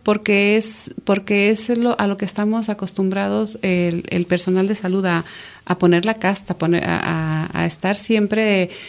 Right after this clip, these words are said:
siempre de pie y, y a pesar de que de repente la falta de personal nos, nos sobrepase un poquito, este,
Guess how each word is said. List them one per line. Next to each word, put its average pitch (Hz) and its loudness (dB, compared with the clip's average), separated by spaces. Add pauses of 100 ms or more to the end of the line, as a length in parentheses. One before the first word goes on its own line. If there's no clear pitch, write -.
(120)
siempre 208 4
de 214 6
pie 214 4
y, 185 2
y 185 2
a 185 0
pesar 190 0
de 214 2
que 185 2
de 170 4
repente 185 0
la 214 0
falta 196 -2
de 214 0
personal 190 2
nos, 208 2
nos 185 2
sobrepase 185 0
un 214 2
poquito, 214 0 (480)
este, 165 4